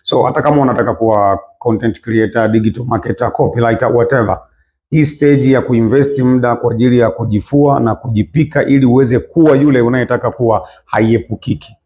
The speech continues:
Otherwise else utakuwa mbabaishaji. So ukishaweza kujiweka kwenye position nzuri na ukajua how to monetize your niche, that's when mula keeps coming in. Hapo ndio maokoto yanaanza kufanya nini?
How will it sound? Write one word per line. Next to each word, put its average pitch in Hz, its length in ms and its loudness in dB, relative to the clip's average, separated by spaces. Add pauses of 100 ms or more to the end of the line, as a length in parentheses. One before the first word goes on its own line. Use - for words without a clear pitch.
(180)
Otherwise 117 420 0
else 113 200 0
utakuwa 101 320 -8
mbabaishaji. 85 680 -6 (400)
So 131 340 0 (800)
ukishaweza 185 840 0
kujiweka 120 920 -2
kwenye 110 380 0
position 113 640 -2
nzuri 107 460 2
na 123 120 2
ukajua 110 500 0
how 135 160 0
to 117 120 -4
monetize 110 500 -4
your 107 120 -8
niche, 156 320 -2 (240)
that's 113 280 -4
when 127 280 4
mula 127 500 2 (260)
keeps - 340 -8
coming 226 400 2
in. 90 280 0
Hapo - 220 -2
ndio 107 240 2
maokoto 98 520 0
yanaanza 104 360 0
kufanya 117 280 -2
nini? 120 340 0